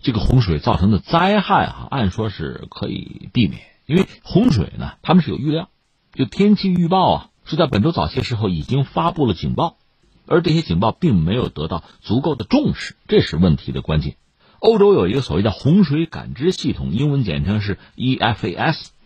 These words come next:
就早已经发布了所谓极端类别的警告。那就是说呢，这场洪灾之下，人们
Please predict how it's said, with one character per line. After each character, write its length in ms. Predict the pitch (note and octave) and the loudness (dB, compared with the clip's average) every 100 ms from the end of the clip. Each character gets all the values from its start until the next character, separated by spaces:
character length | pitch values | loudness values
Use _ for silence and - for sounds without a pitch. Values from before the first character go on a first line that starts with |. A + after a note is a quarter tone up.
| - | -4
就 80 | A#2+ | -2
早 240 | G#2+ E3+ | 0 0
已 80 | B2+ | 0
经 140 | F2+ | -2
发 220 | E2+ G#2+ | 0 -2
布 120 | F#2+ D#2+ | -2 -2
了 80 | |
所 140 | C#2+ D2 | -4 -4
谓 100 | E2 | -6
极 220 | - A2+ | -2 0
端 180 | B2 A#2 | 2 2
类 140 | F2 | 0
别 100 | D2 | 0
的 100 | C#2+ | -4
警 200 | B1 A1+ | -6 -8
告。 140 | A1+ - _ _ _ _ _ _ | -14 -18 _ _ _ _ _ _
那 120 | D3+ | 2
就 140 | C#3+ | 4
是 40 | A2+ | 2
说 180 | G#2 A2+ | 2 0
呢， 120 | F#2 _ _ | -2 _ _
这 120 | - E3+ | -2 0
场 120 | G#2+ | 0
洪 240 | - C3 | 2 2
灾 140 | D#3 D#3 | 2 -2
之 160 | D#3 | -6
下， 180 | D3 A#2 | -8 -4
人 180 | F#2+ B2 | -4 -2
们 180 | A#2 | -2